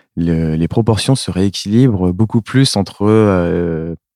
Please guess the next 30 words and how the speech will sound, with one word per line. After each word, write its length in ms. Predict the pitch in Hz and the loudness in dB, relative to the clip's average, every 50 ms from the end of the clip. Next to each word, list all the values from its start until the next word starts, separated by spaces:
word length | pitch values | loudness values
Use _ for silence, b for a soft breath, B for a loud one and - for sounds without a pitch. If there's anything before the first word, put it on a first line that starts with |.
| _ - | _ -2
candidats 400 | - 113 107 110 110 110 110 110 | 0 0 2 2 2 2 2 2
normands, 480 | 110 110 107 104 113 117 117 123 131 | 2 2 2 2 2 4 4 4 2
candidats 520 | 123 - 107 95 98 101 95 104 107 113 110 | 0 0 -2 -2 -2 -2 0 0 0 0 0
de 60 | 107 | -2
la 100 | 104 98 | -4 -2
région 220 | 98 98 101 101 | -2 -2 -4 -4
parisienne 720 | 92 - 101 95 95 92 90 101 110 117 117 120 110 92 92 _ _ - | -4 -2 -2 -2 -2 -2 -2 0 2 2 2 2 0 -2 -4 _ _ -14
et 60 | 85 82 | -14 -10
candidats 360 | - 92 92 92 104 107 101 | -8 -6 -2 -2 0 0 -2
des 240 | 90 - 87 - - | -4 -6 -6 -2 0
autres 300 | 117 113 - - - 98 | 0 0 0 -2 -4 -2
régions, 640 | 95 92 92 90 98 101 107 110 104 92 87 85 | 0 0 -2 0 0 0 0 0 0 -2 -4 -4
euh, 40 | 85 | -4
de 100 | 92 90 | -4 -4
France 360 | - - - 104 98 - - | -4 -2 -4 -4 -4 -2 -2
et, 240 | 82 80 78 73 - - | -2 -2 -2 -4 -6 -6
et, 280 | 95 98 90 90 - - - | -4 -2 -2 -4 -4 -4 -8
et 80 | 98 | -8
du 120 | 82 92 85 | -6 -4 -2
monde. 360 | 90 107 135 156 147 107 - B B B B B B B B B B B B 85 | 0 0 2 2 2 0 -2 B B B B B B B B B B B B -4
Euh, 360 | 80 78 80 78 76 76 78 78 b b b b b b b b b _ _ _ - | -4 -2 -2 -2 -4 -6 -8 -12 b b b b b b b b b _ _ _ -2
pourquoi, 680 | 120 117 127 - - 131 135 135 143 147 151 - - _ - 98 | -2 -2 -4 -6 -2 0 2 2 2 2 0 -2 -6 _ -6 -4
euh, 920 | 95 90 87 87 85 85 85 85 82 85 82 82 85 82 80 80 80 78 - - | -2 -2 -2 -2 -2 -2 -2 -2 -2 -4 -4 -4 -4 -6 -6 -8 -8 -10 -12 -12
on 100 | 87 85 | -12 -8
peut 140 | - 107 | -4 -4
constater 460 | 104 - 101 - - 92 87 - 110 104 | -4 -4 -4 -6 -4 -4 -2 -2 -2 -4
du 140 | 95 85 | -4 -6
coup 100 | - 110 | -8 -8
cet 320 | 110 - 90 87 - - 107 | -6 -6 -6 -8 -6 -4 -4
écart ? 480 | 98 - - 117 123 135 127 107 101 | -2 0 0 2 2 0 -2 -4 -10